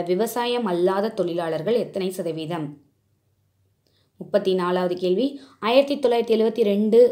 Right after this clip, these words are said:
எழுவத்தி மூன்றாம் ஆண்டுகளில் தொடங்கி கடந்த பத்து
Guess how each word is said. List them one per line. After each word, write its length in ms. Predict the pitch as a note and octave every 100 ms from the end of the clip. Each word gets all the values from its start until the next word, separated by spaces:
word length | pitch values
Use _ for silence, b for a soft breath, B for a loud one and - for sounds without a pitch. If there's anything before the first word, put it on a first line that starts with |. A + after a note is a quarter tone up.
| -
எழுவத்தி 400 | G#3 G#3+ A3 A3
மூன்றாம் 420 | G3 G3+ G#3+ G3+
ஆண்டுகளில் 540 | F3+ D#3+ D#3+ D#3 E3 G#3 G3+ B B
தொடங்கி 460 | G3 F3+ F#3 F3+ B3 -
கடந்த 300 | G#3 G3 G3+
பத்து 380 | G#3 G#3 -